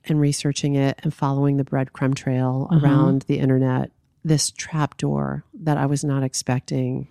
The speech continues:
Speaker 1: opened, and
Speaker 2: Oh, boy.
Speaker 1: I fell through it. And
Speaker 2: Okay.
Speaker 1: then I was afraid to turn off the lights.
Speaker 2: Oh, God.
Speaker 1: I got f-, for real scared. It is the true life story of Mercedes McCambridge's son, John Markle.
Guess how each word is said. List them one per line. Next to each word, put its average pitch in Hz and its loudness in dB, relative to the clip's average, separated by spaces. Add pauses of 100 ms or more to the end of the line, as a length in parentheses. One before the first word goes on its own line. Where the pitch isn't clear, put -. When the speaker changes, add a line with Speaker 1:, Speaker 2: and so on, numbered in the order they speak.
(340)
Speaker 1:
opened, 127 0 (280)
and 139 0 (600)
Speaker 2:
Oh, 143 2
boy. 127 0
Speaker 1:
I 156 4
fell 143 -2
through 135 0
it. 131 -4 (180)
And 143 2
Speaker 2:
Okay. 143 4
Speaker 1:
then 131 2 (200)
I 135 0
was 135 -2
afraid 127 -4
to 139 -4
turn - -8
off - -6
the - -8
lights. - -10
Speaker 2:
Oh, 170 -4
God. 135 -8 (240)
Speaker 1:
I 170 2
got 143 0 (160)
f-, - -16
for 156 -6
real 143 -2
scared. - -8 (880)
It 180 0
is 185 0
the 165 -2
true 214 0
life 180 -2
story 143 -4
of 160 -2
Mercedes 147 -2
McCambridge's 143 -4
son, 143 -2 (320)
John 139 -2 (100)
Markle. 151 -6